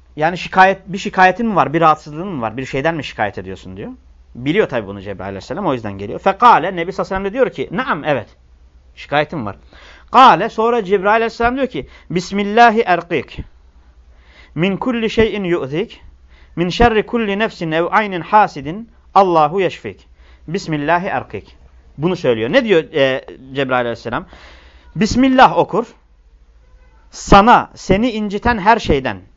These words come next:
her şer-, şerli nefisten yahut her haset edici gözden rukiye ederim.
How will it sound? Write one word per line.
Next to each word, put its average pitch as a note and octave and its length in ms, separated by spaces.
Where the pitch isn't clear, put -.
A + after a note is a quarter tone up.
her G#3+ 240
şer-, G#3 360
şerli F#3+ 420
nefisten D3+ 520
yahut G#3 360
her B3 220
haset A3 520
edici E3+ 340
gözden D#3+ 500
rukiye C#3+ 400
ederim. G2 300